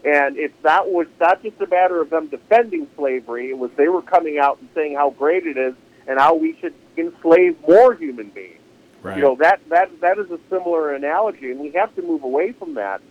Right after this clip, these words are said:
Speaker 1: and realize that there is something very sick about that. And when it comes to politicians, whether in the executive branch or the legislative branch,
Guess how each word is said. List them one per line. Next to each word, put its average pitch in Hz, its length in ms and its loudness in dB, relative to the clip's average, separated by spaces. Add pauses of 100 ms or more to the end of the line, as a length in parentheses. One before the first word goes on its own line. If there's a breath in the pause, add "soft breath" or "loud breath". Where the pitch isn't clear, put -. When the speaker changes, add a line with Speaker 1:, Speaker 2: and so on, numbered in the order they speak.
(280 soft breath)
Speaker 1:
and 147 160 -4
realize 156 420 4
that 143 120 -20
there 143 180 -6
is 131 140 -10
something 151 260 -6
very 143 320 -2 (300)
sick 220 180 2
about 107 400 2
that. 92 240 -4 (380 soft breath)
And 143 160 0
when 151 100 -2
it 143 80 -10
comes 214 320 0
to 190 80 -8
politicians, 143 1000 -2 (1040)
whether 175 360 8
in 185 80 6
the 170 100 8
executive 170 560 4
branch 175 400 6
or 160 160 8
the 139 100 8
legislative 147 720 4
branch, 90 260 -4